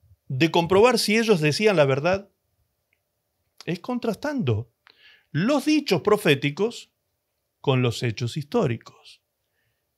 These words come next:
Esa es la manera, la mejor manera de saber efectivamente que una palabra profética era profética. Y no que era un invento, un cuentito, una leyenda, una fantasía de la cabeza del profeta,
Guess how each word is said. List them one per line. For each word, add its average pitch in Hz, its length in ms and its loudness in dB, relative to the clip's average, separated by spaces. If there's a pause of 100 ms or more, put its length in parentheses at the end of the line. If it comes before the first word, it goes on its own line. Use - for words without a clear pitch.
Esa 311 320 2
es 135 60 4
la 131 140 4
manera, 147 520 4
la 143 120 4
mejor 233 340 2
manera 185 400 4
de 143 240 0
saber 156 520 4
efectivamente 196 1160 0 (380)
que 170 260 4
una 247 300 2
palabra 196 420 4
profética 151 880 0
era 165 320 4
profética. - 680 -12 (560)
Y 196 140 0
no 226 160 4
que 165 180 2
era 147 420 6
un 170 160 4
invento, 175 680 2
un 160 160 0
cuentito, 170 720 0
una 147 280 0
leyenda, 160 540 2
una 147 200 -2
fantasía 135 440 0
de 147 80 4
la 127 120 2
cabeza 135 320 2
del 120 100 2
profeta, - 600 -6